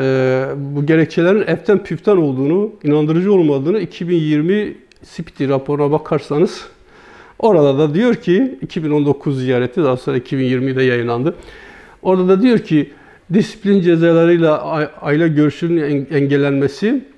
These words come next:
ve avukat görüşlerinin, e, ilişkin mahkeme kararlarını biz inandırıcı bulmuyoruz. Yani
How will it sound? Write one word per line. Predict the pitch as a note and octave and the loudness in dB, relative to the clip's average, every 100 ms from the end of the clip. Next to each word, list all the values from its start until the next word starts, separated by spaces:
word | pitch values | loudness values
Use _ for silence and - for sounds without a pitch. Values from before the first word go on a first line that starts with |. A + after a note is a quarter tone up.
| _ _ _ - | _ _ _ -14
ve | C#3+ | -12
avukat | - D#3+ D3+ F#3+ F#3 - | -6 -4 -2 -4 -6 -2
görüşlerinin, | D3 C3+ D#3+ C#3+ D#3+ F3+ | -4 -2 -2 2 2 0
e, | C3 - C3 B2+ B2+ B2+ C3 - - | -2 -4 -2 0 -2 -4 -6 -10 -10
ilişkin | C3+ C#3+ C#3+ D#3 - E3 | -8 -6 -4 -4 -2 0
mahkeme | E3 E3 - C3 B2 | 0 0 0 0 0
kararlarını | - E3+ C3+ A#2+ D#3+ F3+ | 0 0 2 0 -4 -6
biz | F#3+ | -4
inandırıcı | C#3+ C3 C3 C3 C3+ C#3+ C3+ | -2 0 0 0 0 0 2
bulmuyoruz. | E3+ D3 A#2+ A#2+ A#2 A2 | 2 4 2 -2 -6 -2
Yani | C#3+ B2 | -2 -2